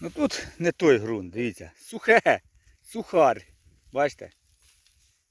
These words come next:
Сухар. Даже нема тої вологи абсолютно.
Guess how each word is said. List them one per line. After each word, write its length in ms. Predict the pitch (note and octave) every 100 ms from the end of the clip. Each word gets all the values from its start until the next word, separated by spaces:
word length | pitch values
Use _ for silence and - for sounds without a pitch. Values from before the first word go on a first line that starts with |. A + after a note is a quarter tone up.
| _ _ _ _
Сухар. 720 | - - A#3 C4 D#3 C3+ A#2+ G#2+
Даже 240 | A#2+ C#3
нема 280 | F3+ G3 G3
тої 240 | - D#3+
вологи 460 | D3+ E3 F#3+ F#3 D#3+
абсолютно. 1300 | - F#3+ G#3+ - G#3 G#3 F3+ G#3 G3 - A#2 D3 G#2